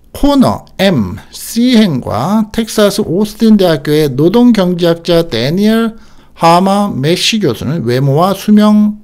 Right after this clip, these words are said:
사이의 상관관계에 대해서 팔 개월간 공동 연구를 했다고 합니다. 연구진은 천구백오십칠 년 위스콘신 고등학교 졸업생들 중에서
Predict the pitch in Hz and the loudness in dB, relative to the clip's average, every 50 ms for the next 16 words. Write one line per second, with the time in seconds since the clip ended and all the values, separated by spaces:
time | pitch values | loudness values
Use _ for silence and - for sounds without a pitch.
0 | _ - - - - 147 135 127 123 131 135 131 131 135 - - - - 190 202 | _ -20 -14 -6 -4 -2 -2 0 0 0 0 -2 -4 -6 -10 -12 -10 -6 -4 -2
1 | 202 208 208 208 214 214 214 214 202 180 170 165 151 147 143 135 123 120 - 104 | 0 0 0 2 2 2 2 2 2 0 -2 -2 0 -2 0 -2 -2 -4 -4 -6
2 | 107 - - - 190 190 180 180 180 170 165 160 156 139 101 98 107 107 - 113 | -8 -10 -8 -8 -4 -4 -2 0 0 2 2 2 0 -2 -4 -6 -6 -6 -6 -6
3 | 123 131 123 135 135 151 175 202 214 233 233 220 - - - - - - - 104 | -4 -4 -4 -2 -2 -2 0 0 -2 -2 -2 -6 -8 -8 -10 -12 -12 -12 -12 -14
4 | 101 - - - _ _ _ _ - - - - - - _ - 151 165 190 240 | -16 -18 -20 -20 _ _ _ _ -20 -20 -20 -20 -20 -20 _ -2 0 2 4 4
5 | 277 269 226 214 123 131 165 - - 220 226 226 233 220 196 190 - 190 - - | 4 2 2 0 0 0 0 0 2 2 4 4 4 4 2 2 0 -2 -6 -4
6 | 180 147 117 104 101 101 104 139 190 202 - - - 226 226 214 - 226 226 214 | -4 -2 -2 -2 -4 -4 -2 -2 -2 -2 -4 -4 0 2 2 2 2 2 2 2
7 | 175 170 165 160 160 165 - 160 156 147 143 139 139 143 - 143 139 131 - 131 | 2 0 0 -2 -2 -2 -4 -4 -4 -2 -2 -2 -2 -2 -2 -4 -4 -2 -2 -4
8 | 123 120 - 147 151 131 110 98 - - 139 170 196 190 | -4 -4 -6 -6 -4 -4 -4 -4 -4 -4 -4 -4 -4 -6